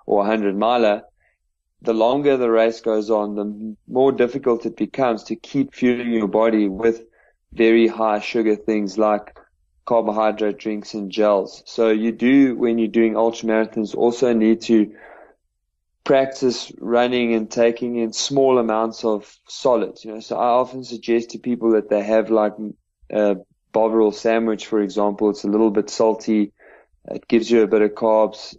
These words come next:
uh, from a more complex source. But the problem, I think, people is that they imagine, like, an entire sandwich, where I'm talking about cutting a,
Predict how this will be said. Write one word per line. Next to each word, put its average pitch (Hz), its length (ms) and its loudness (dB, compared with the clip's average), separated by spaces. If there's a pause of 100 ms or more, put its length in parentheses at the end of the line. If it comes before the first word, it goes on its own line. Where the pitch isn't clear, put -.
(100)
uh, - 120 -14
from 110 280 -2
a 104 80 -4
more 110 320 0
complex 110 840 -4
source. 127 560 0 (1300)
But 117 200 0
the 113 60 -12
problem, 135 500 0
I 113 120 -4
think, 123 260 -8
people 120 320 -2
is 113 140 2
that 113 160 0
they 110 180 2
imagine, 110 500 -2
like, 104 240 -2
an 107 140 -2
entire 104 480 -2
sandwich, 107 720 -4
where 101 180 2
I'm 117 220 0
talking 110 360 -4
about 98 320 -2
cutting 110 380 -2
a, 98 140 -6